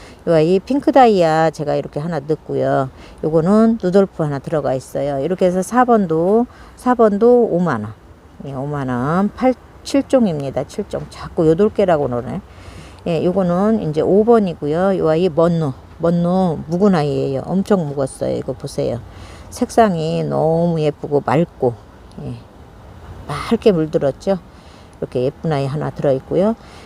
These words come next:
예, 오렌지 에보니 하나 들어가 있습니다. 오렌지 에보니, 리얼레드 이렇게 하나 들어가 있고요. 사이즈 좋아요. 이 아이 말간 하나 들어있습니다.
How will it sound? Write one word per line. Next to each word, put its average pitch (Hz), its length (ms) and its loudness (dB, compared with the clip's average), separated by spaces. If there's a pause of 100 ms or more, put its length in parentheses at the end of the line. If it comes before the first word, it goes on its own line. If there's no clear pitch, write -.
(140)
예, 143 240 -2 (1800)
오렌지 202 640 4
에보니 170 360 0
하나 151 220 -6
들어가 139 340 -4
있습니다. 135 500 -4
오렌지 135 380 -4
에보니, 135 720 -2 (500)
리얼레드 165 880 2
이렇게 147 760 -2
하나 143 220 -8
들어가 123 320 -2
있고요. 120 320 -4
사이즈 214 320 0
좋아요. 139 540 0 (280)
이 - 60 -6
아이 156 380 0
말간 196 400 2
하나 170 180 0
들어있습니다. 123 720 -6